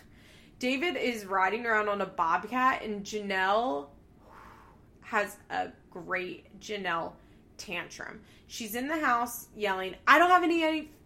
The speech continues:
I don't have any fucking friends. I don't have any friends at all. And I can't even have five minutes to speak to David." Apparently, they're, some of David's friends were supposed to come over and help, but now they're not coming over.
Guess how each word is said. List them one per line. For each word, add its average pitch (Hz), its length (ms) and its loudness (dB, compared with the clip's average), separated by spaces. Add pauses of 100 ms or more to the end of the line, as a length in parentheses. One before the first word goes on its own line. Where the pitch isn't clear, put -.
I 311 80 4
don't 381 120 4
have 392 100 4
any 370 160 2
fucking 359 380 4
friends. 269 420 2
I 240 40 2
don't 311 120 4
have 359 80 2
any 370 160 0
friends 339 420 4
at 330 100 0
all. 277 460 4 (380)
And 269 120 0
I 285 60 4
can't 427 320 6
even 415 120 6
have 403 140 2
five 381 220 8
minutes 359 280 0
to 349 80 -4
speak 339 320 -2
to 359 80 -4
David." 320 640 0
Apparently, 339 600 2
they're, 330 220 2 (400)
some 254 240 -2
of 262 80 -4
David's 247 320 -4
friends 294 440 0 (360)
were 240 100 -4
supposed 233 420 -4
to 226 80 -6
come 214 220 -4
over 240 320 2
and 202 140 -2
help, - 440 2
but 220 160 0
now 214 220 2
they're 208 140 2
not 233 320 0
coming 277 320 -4
over. 262 560 0